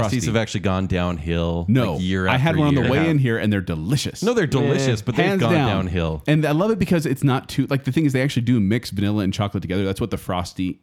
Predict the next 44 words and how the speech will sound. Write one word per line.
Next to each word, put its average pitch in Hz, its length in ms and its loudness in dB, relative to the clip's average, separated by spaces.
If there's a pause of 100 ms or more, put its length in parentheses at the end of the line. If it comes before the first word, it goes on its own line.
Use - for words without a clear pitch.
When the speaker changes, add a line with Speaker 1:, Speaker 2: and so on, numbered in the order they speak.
Speaker 2:
is. 101 560 -4
It's 104 140 -4
a 110 60 -4
combination 104 440 -2
of 87 80 -4
chocolate 95 400 -4
and 90 80 -2
vanilla. 85 420 -2
Speaker 1:
Mm-hmm. 104 140 0 (340)
Speaker 2:
And 113 140 2
then 120 120 2
they, 127 80 0 (120)
I - 60 -8
don't 165 40 -2
know 202 60 2
what 220 100 0
they 147 60 0
put 127 240 0
in 117 40 0 (100)
Speaker 3:
Seriously, 202 120 0
Speaker 2:
it, 131 40 0
Speaker 3:
how 123 60 2
Speaker 2:
but 107 40 0
Speaker 3:
that 107 60 0
Speaker 2:
they, 123 60 -4
Speaker 3:
works. - 220 -8
Speaker 2:
they 135 80 2
put 190 200 2
in, 160 180 0
I 139 60 -4
don't 170 80 0
know, 170 180 0
quality 131 560 -2
maybe, 180 320 0 (260)
but 139 140 2
it's, 147 280 -2
<laughs> - 20 2
it's 135 140 0
an 147 80 2
Speaker 1:
Take - 80 0 (120)
Speaker 2:
ingredient 107 60 2
Speaker 1:
lard. 87 200 2
Speaker 2:
in 107 120 0
there. 92 180 0